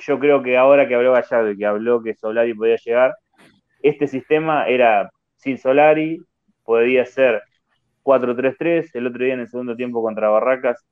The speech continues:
decidió atacar un poco más por afuera y, y mandó a Solari a la derecha. Entró Barco por la izquierda y Beltrán sigue de nueve y De la Cruz y Aliendro como interno. Es una opción, incluso con Solari, porque Solari puede ir por la derecha,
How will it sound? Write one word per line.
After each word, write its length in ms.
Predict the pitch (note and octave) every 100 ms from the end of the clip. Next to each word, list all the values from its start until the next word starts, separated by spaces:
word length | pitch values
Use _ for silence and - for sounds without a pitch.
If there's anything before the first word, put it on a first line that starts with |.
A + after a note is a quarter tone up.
| _ _
decidió 640 | G2+ G2+ G#2+ - G#2+ B2
atacar 280 | B2 A#2 A#2+
un 60 |
poco 180 | A#2 A#2+
más 140 | B2 A#2+
por 120 | A2+
afuera 460 | G#2+ C#3 C#3 B2+
y, 100 | G#2+ G#2
y 140 | G#2 G2+
mandó 280 | G2+ G#2+
a 60 | B2
Solari 400 | - A2+ A2+ A2+
a 40 |
la 100 | G#2+
derecha. 540 | G#2 A2 C#3 C#3 C#3 C#3 _ _ _ -
Entró 380 | G#2+ A2+ B2
Barco 340 | B2+ C3 A#2+ A2
por 120 | G#2+
la 80 | G#2
izquierda 380 | - C#3 C3 A#2
y 40 |
Beltrán 420 | G#2 G2+ A2 A2+
sigue 180 | A2 A2+
de 60 | A#2
nueve 400 | C3+ C#3+ C3 A#2
y 80 | G2
De 120 | G2+
la 180 | G2+ G2
Cruz 240 | A2+ -
y 80 | G#2
Aliendro 380 | G#2 A2 A2 G#2+
como 140 | G#2+
interno. 380 | A2+ C#3 D3 B2 A2
Es 180 | A2+
una 200 | A2+ G#2+
opción, 460 | G#2 - D#3 E3 F3+ _ _ _ _ _ _ _ _ _ _
incluso 400 | C3+ C3 D#3+ E3
con 160 | B2 A#2+
Solari, 400 | C#3 E3 G3+ C3+
porque 220 | A2 G#2
Solari 360 | - A2 A#2+ A#2
puede 300 | A2 A#2 A#2
ir 120 | A2+
por 120 | A2
la 80 | A2
derecha, 460 | A2 C3 D#3 -